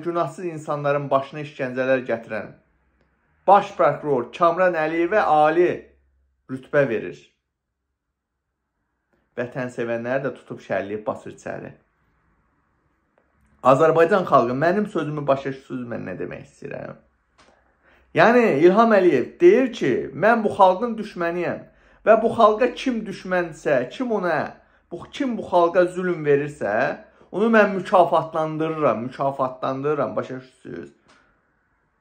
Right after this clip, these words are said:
Yaxın,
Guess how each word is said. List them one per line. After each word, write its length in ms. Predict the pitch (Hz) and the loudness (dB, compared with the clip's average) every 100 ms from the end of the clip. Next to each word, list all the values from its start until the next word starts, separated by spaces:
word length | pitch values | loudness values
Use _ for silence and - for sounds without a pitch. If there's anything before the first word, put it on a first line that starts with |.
| _ _ _ _ _ _ _ _ _ _ _ _ _ _ _ _ _ _ _ _ 151 | _ _ _ _ _ _ _ _ _ _ _ _ _ _ _ _ _ _ _ _ 2
Yaxın, 300 | 160 208 | 2 0